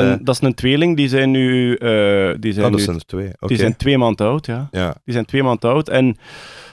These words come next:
Speaker 1: ehm, er wordt niet vrijgegeven wie dat zijn. Dus die worden waarschijnlijk opgevolgd door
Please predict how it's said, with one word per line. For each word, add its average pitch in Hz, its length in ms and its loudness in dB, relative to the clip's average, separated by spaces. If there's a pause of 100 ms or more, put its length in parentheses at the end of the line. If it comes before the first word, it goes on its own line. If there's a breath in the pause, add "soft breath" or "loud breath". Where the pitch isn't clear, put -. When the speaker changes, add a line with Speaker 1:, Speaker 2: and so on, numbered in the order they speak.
(120 loud breath)
Speaker 1:
ehm, 127 400 4 (960)
er 151 180 0
wordt 135 160 4
niet 160 120 2
vrijgegeven 151 540 2
wie 151 120 0
dat 123 220 2
zijn. 175 300 0
Dus 156 140 0
die 135 140 0
worden 127 340 0
waarschijnlijk 151 840 0
opgevolgd 120 720 -4
door 117 500 -6